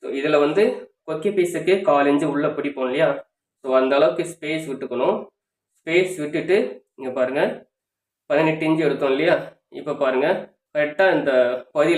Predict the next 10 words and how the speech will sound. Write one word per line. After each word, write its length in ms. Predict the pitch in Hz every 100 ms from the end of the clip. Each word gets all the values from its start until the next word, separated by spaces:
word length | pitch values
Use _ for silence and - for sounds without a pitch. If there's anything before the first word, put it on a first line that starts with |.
| 143
லேசா 300 | 160 170 - 143
இழுத்துருக்கேன். 560 | 165 165 143 131 156 226 - - _ _ _ 135
பிளவுஸோட 340 | 131 165 170 156 139
முன்பகுதி 380 | 156 156 156 175
இது 80 | 143
கிராஸ் 260 | 143 156 -
கட்டிங் 220 | 147 147
அப்படிங்கிறனால 380 | 131 131 139 147
லேசா 260 | 135 143 156 135
இழுத்துருக்கேன். 500 | 143 127 123 147